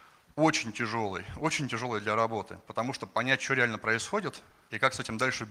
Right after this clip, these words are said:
жить, ну, в общем, становится плохо понятно. Есть некоторая наша статистика по тому, как мы интеллигенсом пользуемся, насколько он полезен,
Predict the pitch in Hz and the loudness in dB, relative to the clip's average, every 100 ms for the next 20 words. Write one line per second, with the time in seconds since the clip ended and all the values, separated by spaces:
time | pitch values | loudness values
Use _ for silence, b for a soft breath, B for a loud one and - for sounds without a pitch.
0 | 113 - 120 190 135 113 123 147 - 156 | -10 -6 -4 -4 -6 -6 -6 -4 -2 -2
1 | 156 B B B - 113 127 - - 113 | -4 B B B -4 -2 -2 -2 -2 -2
2 | - - 117 101 - - - B B B | 0 2 4 2 -2 -14 -18 B B B
3 | - 123 147 - 156 - 139 147 - - | 2 2 4 0 0 4 4 4 2 -2
4 | 127 151 - 123 117 - - 123 131 123 | -6 -4 -4 0 -2 -2 0 2 2 0
5 | 117 120 123 117 127 117 110 110 117 110 | 0 0 -2 0 0 0 -4 -6 -6 2
6 | 131 113 113 107 - 104 - B B B | 2 4 0 -2 -2 -4 -6 B B B
7 | B 110 - - 131 - 117 110 117 120 | B 0 0 2 2 2 -4 2 2 4
8 | 127 117 110 | 0 -2 -4